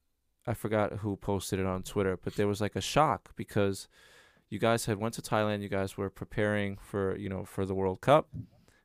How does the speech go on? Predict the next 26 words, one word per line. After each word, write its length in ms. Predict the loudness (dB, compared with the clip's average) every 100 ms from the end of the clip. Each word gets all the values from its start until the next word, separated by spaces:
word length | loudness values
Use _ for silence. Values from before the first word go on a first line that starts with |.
| _ _ -20 _ _
and, 480 | 0 2 2 0 0
uh, 480 | 4 6 6 4 0 -8 _ _ _ _ _ _ _ _ 2
it 60 | 4
was, 120 | 6
like, 140 | 6
a 60 | 6
meta 280 | 6 6 6
change. 560 | 6 4 4 -2 -8 0
We 140 | 2
were 80 | 2
seeing 320 | 0 -2 0
a 60 | 0
lot 200 | 2 0
of 60 |
champions 680 | -2 -2 -2 0 -2 -2 2
that, 220 | 6 6
um, 460 | 6 4 2 -2 -12 _ -2
that 260 | -2 0
don't 300 | 2 2 2
normally 440 | 0 0 2 0 0
make 320 | 0 0 0
appearances 840 | -4 -2 0 0 0 0 0 0
in 260 | -2 -2 -6 -2
Western 440 | 2 2 2 -4
solo 360 | 0 0 2 0
queue. 480 | -2 -2 0 -2